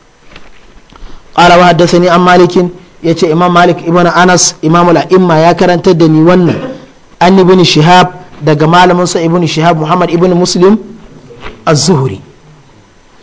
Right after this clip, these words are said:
Yana cikin manya-manyan malaman Malik. Yace ya karantar da ni wannan. Shi ya rasu a shekara ta ɗari da ham-, da ashirin da biyar.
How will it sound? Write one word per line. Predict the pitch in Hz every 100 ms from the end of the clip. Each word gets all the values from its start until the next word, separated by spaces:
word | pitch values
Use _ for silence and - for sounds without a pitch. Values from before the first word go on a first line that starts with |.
| - - - - - _
Yana | 180 190
cikin | - 170
manya-manyan | 175 190 185 180 175 170
malaman | 156 143 143
Malik. | 156 160 135 - - - _ _ _ _ _ _ _ -
Yace | 156 156 160
ya | 170
karantar | 175 185 170 190
da | 170
ni | 160
wannan. | 170 180 165
Shi | 127 185
ya | 196 196
rasu | 175 208
a | 156
shekara | 151 185 175
ta | 208
ɗari | 170 170 185
da | 170
ham-, | 156 156 147
da | 160
ashirin | 147 165 185
da | 165
biyar. | 117 117